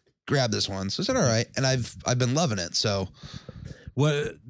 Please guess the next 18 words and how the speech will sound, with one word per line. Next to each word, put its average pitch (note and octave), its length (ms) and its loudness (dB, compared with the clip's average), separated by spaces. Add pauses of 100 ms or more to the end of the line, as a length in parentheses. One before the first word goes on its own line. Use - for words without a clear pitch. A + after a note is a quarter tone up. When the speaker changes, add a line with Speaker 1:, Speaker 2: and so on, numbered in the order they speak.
Speaker 2:
side C#3 400 4
note, G2+ 220 4
what A#2 200 4
I, B2+ 160 4
what C3 300 2
I B2 280 2 (800)
am G#2+ 300 2 (680)
sort C3+ 320 2
of B2 100 4
vicariously A#2 1080 2
excited G#2+ 480 -2
about B2+ 400 0 (260)
<laughs> G#2 140 0 (800)
is, G#2+ 360 2
um, G2+ 460 0 (800)
is G2 280 -2
that G#2+ 260 -2
with, A#2 400 0